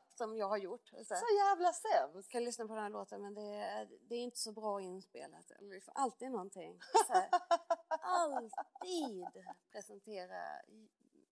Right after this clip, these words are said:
Speaker 1: jättedålig marknadsföring. Och sen nu
Speaker 2: Å andra
Speaker 1: ska jag
Speaker 2: sidan
Speaker 1: jobba med marknadsföring. Det blir så himla, det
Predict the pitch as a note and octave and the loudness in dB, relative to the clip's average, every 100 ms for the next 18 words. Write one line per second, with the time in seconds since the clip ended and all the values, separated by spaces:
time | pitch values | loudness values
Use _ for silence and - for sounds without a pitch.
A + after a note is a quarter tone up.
0 | _ _ _ F#3 G#3 - D#3 F3 E3+ F3 | _ _ _ -12 -12 -12 -14 -12 -12 -10
1 | F3 - - - - - - - C4 B3 | -12 -12 -20 -20 -20 -20 -10 8 8 10
2 | B3 B3 - B3 - A#3+ A#3+ A3+ B3+ C4 | 6 6 6 4 4 0 4 6 10 10
3 | A#3+ A#3 G#3+ C#4 B3+ A#3 G#3+ A3+ B3+ A#3+ | 12 10 12 12 10 10 6 8 8 8
4 | A#3+ A#3+ C4 A#3 B3 B3+ B3+ C4 C4+ C#4+ | 6 4 4 2 2 0 0 0 6 6
5 | D4+ C#4 C#4 B3+ - - - - D4 | 8 8 10 10 8 4 0 -2 -2